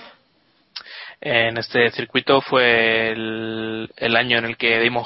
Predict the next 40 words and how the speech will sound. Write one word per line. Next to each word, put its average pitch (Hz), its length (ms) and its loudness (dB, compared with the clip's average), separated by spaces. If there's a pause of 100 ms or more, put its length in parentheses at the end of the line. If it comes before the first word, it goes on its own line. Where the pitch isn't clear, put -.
Hill 120 220 0
ya 120 160 0
con, 110 1000 -4 (1800)
eh, 107 720 0
con 113 220 2
Arrows, 123 760 0
tras 117 260 -8
irse 123 260 -6
de, 110 400 -6
de 113 220 -2
Williams, 117 380 2
bueno, 117 220 -4
de 113 100 2
irse, 107 640 -6
no 113 460 4
llegar 117 180 4
a 117 40 4
un 117 60 2
acuerdo 113 440 2
para 110 180 4
renovar 113 380 -2
con 110 180 -8
Williams 113 320 -2
tras 113 160 -2
ganar 110 220 2
el 113 60 -6
Campeonato 113 320 0
del 113 100 0
Mundo, 123 180 -2
estuvo 120 240 2
a 110 80 2
punto 120 380 -2
de 110 80 2
ganar 110 500 2
con 113 180 -10
un 117 80 -8
coche 117 320 0
muy 120 220 0
modesto 120 680 0
en, 107 640 -6